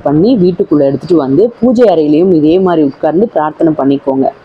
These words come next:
ஒரு ஐந்து நிமிடம் உங்களுடைய வேண்டுதல்கள் எதெல்லாம் இருக்கோ, பணம் சம்பந்தப்பட்டமா முக்கியமா இந்த பரிகாரத்தை நான் சொல்லியிருக்கேன், இதை பிரார்த்தனை பண்ணிக்கோங்க. இதை பரிகாரம் கூட சொல்ல முடியாது. இது எல்லாமே நம்மளுடைய வேண்டுதல்களை நிறைவேற்றுவதற்கு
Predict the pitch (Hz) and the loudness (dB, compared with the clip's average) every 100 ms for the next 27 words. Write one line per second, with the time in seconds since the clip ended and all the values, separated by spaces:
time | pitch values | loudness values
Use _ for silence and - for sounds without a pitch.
0 | - - _ _ - 214 202 180 214 302 | -20 -20 _ _ -4 -2 0 0 2 2
1 | 330 269 190 190 208 185 170 160 156 147 | 2 2 2 0 0 0 0 0 0 0
2 | 185 226 214 180 160 160 - 156 202 254 | 2 2 2 0 2 0 0 0 2 2
3 | 247 208 190 208 208 170 160 175 - 165 | 2 2 2 0 0 0 -2 -4 -4 -4
4 | 160 214 220 196 185 185 175 165 175 170 | -2 -2 -2 -2 0 0 -2 -4 -2 -2
5 | 226 220 165 - 170 190 185 160 165 160 | -2 -2 -2 0 0 2 0 0 -2 -2
6 | 175 165 156 160 156 - 156 175 165 - | 0 -2 -2 -2 -2 -2 0 2 0 -4
7 | 403 - - - - - 202 240 - 165 | -6 -8 -20 -20 -12 -4 -2 -2 -2 -4
8 | 151 170 156 151 151 - 160 - - - | -2 -4 -2 -4 -2 -4 -4 -8 -14 -20
9 | - _ - 156 - 160 190 214 208 202 | -20 _ -4 -2 -2 -2 0 2 2 0
10 | 185 220 - 190 185 185 170 170 160 175 | 0 -2 0 -2 0 0 0 0 0 -2
11 | - - - _ _ _ 170 160 170 247 | -4 -12 -20 _ _ _ 0 2 2 2
12 | 285 262 269 254 240 202 202 185 196 220 | 2 2 2 2 2 2 2 2 2 2
13 | 220 208 190 196 185 175 185 175 156 165 | 2 2 2 2 2 2 2 0 0 -2
14 | 160 156 147 - | -2 -2 -4 -2